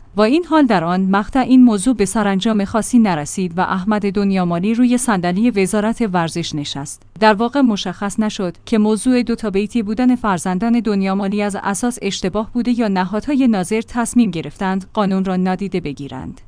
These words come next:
کما اینکه ظریف با وجود قطعی بودن تابعیت مضاعف فرزندانش در دولت، مشغول به کار شد و مدتی هم به کار پرداخت تا اینکه با فشار یا آنچه خودش عنوان کرد، یعنی توصیه قوه قضاییه، مجبور به استعفا شد.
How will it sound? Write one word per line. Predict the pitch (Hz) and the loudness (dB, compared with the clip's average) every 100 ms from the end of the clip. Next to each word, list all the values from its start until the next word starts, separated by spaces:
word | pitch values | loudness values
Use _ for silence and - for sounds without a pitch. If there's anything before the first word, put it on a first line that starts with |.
| - | -2
کما | 294 285 | 4 6
اینکه | 285 247 269 262 | 6 4 2 -2
ظریف | - 180 220 247 - | 0 -2 -2 -4 -4
با | 196 | -4
وجود | 190 233 285 | -2 -2 -4
قطعی | 277 190 180 208 | -2 -2 -2 -6
بودن | 180 196 247 269 | -4 0 2 2
تابعیت | 247 262 214 208 247 254 | 2 0 0 0 0 0
مضاعف | 214 180 180 180 240 | -2 -2 -2 -2 -2
فرزندانش | - 190 156 160 165 170 185 | -2 -4 -4 -6 -6 -4 -4
در | - 180 | -2 -2
دولت، | 170 170 220 262 - | -2 -2 -2 -2 -2
مشغول | 180 175 - 233 | -4 -4 -4 -4
به | 196 | -4
کار | 190 208 | -2 -4
شد | 196 214 208 - - | -2 -4 -4 -8 -2
و | 185 | 0
مدتی | 180 165 214 - | 0 -2 -4 -2
هم | 240 240 | 0 2
به | 202 | 0
کار | 190 226 226 | -2 -2 -4
پرداخت | - 220 196 247 262 - | -2 -2 0 -2 -2 -4
تا | - | -4
اینکه | 240 220 214 233 | -2 0 0 0
با | 214 | 0
فشار | 220 254 - 233 214 | 0 -2 -2 -2 -2
یا | 202 | -2
آنچه | - 254 262 | 2 2 2
خودش | 247 214 180 185 | -2 -2 -2 -4
عنوان | - 185 185 240 | -4 -2 0 0
کرد، | 240 233 - | 0 -2 -2
یعنی | 208 220 262 | 0 2 0
توصیه | - 202 - 302 285 | 0 -2 -2 -2 -2
قوه | 262 208 220 226 | -2 -2 -2 -2
قضاییه، | 226 220 190 190 247 262 | -2 -2 -2 -2 0 2
مجبور | 220 175 - 262 277 | 2 0 -2 -2 0
به | 233 220 | 0 -2
استعفا | - 175 - 202 | -2 -6 -4 -8
شد. | - 139 | -8 -12